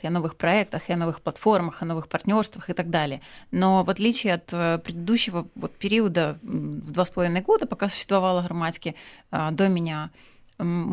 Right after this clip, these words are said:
мы действуем по принципу: давайте сначала определим, с какой целью мы всё это делаем. Раз. Во-вторых, на какую аудиторию что мы, мы это делаем. Два. В-третьих, какие цели у этой аудитории.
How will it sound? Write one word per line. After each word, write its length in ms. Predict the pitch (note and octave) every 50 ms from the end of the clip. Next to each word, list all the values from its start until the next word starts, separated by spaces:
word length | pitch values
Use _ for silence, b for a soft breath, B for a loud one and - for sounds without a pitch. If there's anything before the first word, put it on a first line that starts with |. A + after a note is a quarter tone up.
| F#3+ G3+
мы 260 | A3+ A#3 A#3 A3 G#3
действуем 460 | F3+ F#3 G#3 A3+ A3 - G#3+ F#3+ F3+
по 120 | E3+ F#3
принципу: 460 | F3+ - G3+ A3 G#3+ G#3 - - F3 E3
давайте 300 | D#3+ F3 A3 B3+ B3 -
сначала 320 | - G3 - G3+ F3 -
определим, 460 | - D#3 - F3 E3+ F3+ G3 A3+ B3
с 40 | A3+
какой 240 | - E3+ - F#3 F#3
целью 260 | - G#3 G3+ G3 F3
мы 80 | D#3+ D#3
всё 160 | - - -
это 100 | - E3
делаем. 440 | C#3 C3+ B2+ C3 - - - - - - _ _
Раз. 340 | - - D#3 B2 B2 - b b b b b
Во-вторых, 380 | - - - - - A3+ - -
на 60 | -
какую 280 | - F#3 - - A#3+ A3
аудиторию 520 | G#3+ G#3 G#3 - - D3+ F2+ - - - -
что 180 | - D#3+ - - -
мы, 140 | F3+ E3+ - -
мы 120 | F3 E3+
это 120 | - - C#3+
делаем. 300 | D3 D#3+ C#3+ - - -
Два. 380 | - D3 E3 D#3 E3 - E3+ b b b b
В-третьих, 380 | - - G3+ G#3 G3+ G#3+ G3+
какие 280 | - G#3 - - A3 A3
цели 340 | - - - A#3 A#3 A3 -
у 80 | - F#3
этой 220 | F#3 F3 F#3 F3
аудитории. 640 | F3+ F3 F3 - - A#3+ C#4+ C#4+ C4+ D#3+ C#3+ -